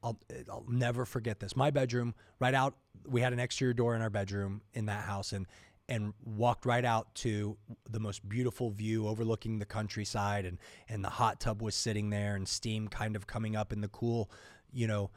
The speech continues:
it was a fall, cool fall morning, as, as that steam is kind of rising up out of, out from around the cover a little bit. And he's, and all he says is, "Check your email, call me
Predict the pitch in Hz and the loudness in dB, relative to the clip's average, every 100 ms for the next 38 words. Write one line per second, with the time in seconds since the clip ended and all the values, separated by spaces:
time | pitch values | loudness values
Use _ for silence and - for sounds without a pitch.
0 | - - 113 104 113 - 110 104 104 - | -14 -6 -2 0 -2 0 2 2 0 0
1 | 123 120 - 110 110 113 107 107 107 107 | -2 -2 -2 0 2 0 -2 -2 -2 -2
2 | 101 - - - - 110 104 98 - 117 | -4 -10 -20 -16 -4 -2 -2 -4 -6 -4
3 | - 110 - - 117 110 107 - - 107 | -2 -2 -2 -6 -4 -4 -4 -4 -4 -4
4 | 98 101 107 104 104 101 101 101 101 101 | -4 -2 -2 -2 -2 -2 -2 -2 -2 -6
5 | - - - 113 - 107 104 107 104 - | -16 -10 -2 -2 -2 -4 -2 -2 -4 -4
6 | 117 101 104 101 107 104 110 101 - - | -4 0 0 0 0 0 0 -2 -4 -18
7 | - - - _ _ 127 127 120 - - | -20 -20 -20 _ _ 0 2 0 -4 -10
8 | _ 127 120 123 143 - 127 117 110 101 | _ -4 0 2 2 2 2 2 0 -2
9 | - 123 120 135 123 117 107 104 - 104 | 0 0 2 -2 0 0 0 0 0 0
10 | 98 95 | 0 0